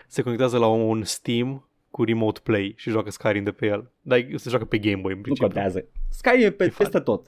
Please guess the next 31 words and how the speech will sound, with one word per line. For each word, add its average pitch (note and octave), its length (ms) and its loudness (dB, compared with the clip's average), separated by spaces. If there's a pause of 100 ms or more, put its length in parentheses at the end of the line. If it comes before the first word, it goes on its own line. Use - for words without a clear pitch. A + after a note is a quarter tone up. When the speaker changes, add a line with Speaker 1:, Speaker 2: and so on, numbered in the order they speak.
(180)
Speaker 2:
Da, D#3 200 4
da. A#2 200 2 (240)
Uh, F3+ 80 2 (200)
nu, C#4 300 6
Bethesda, F#3+ 400 2
în D3 60 2
schimb, G#3+ 260 -2
a, - 160 -2
a D3+ 60 2
făcut - 340 -6
foarte F3 280 0
mulți C#3 240 4
bani F3 180 2
cu B3 100 -2
Doom G3 220 0
Eternal. C4+ 640 -2
Un F3 180 4
joc F3 280 2
cu F3 80 0
zero A2 340 2
microtransacții. B2+ 920 -2 (140)
Speaker 1:
Nu D3+ 100 -4
mai D#3 140 0
știu. A2 420 0 (220)
În D3 120 -2
afară D3+ 300 0
de D3 100 -2
cele B2 220 -2
trei C3 240 0
D B2 80 -4
L A2+ 120 0